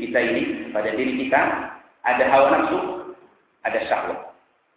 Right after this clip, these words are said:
Liyustalaba bidzalika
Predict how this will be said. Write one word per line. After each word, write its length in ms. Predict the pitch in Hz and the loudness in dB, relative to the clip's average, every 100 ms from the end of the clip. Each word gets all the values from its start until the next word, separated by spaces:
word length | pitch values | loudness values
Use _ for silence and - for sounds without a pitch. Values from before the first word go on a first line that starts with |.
| _ _ _ _ _ _ _ _ _ _ | _ _ _ _ _ _ _ _ _ _
Liyustalaba 1160 | 269 311 269 - - 240 262 269 208 - - - | 4 8 8 6 4 6 8 8 6 6 4 2
bidzalika 640 | 302 - 226 247 247 220 | 0 4 6 6 4 2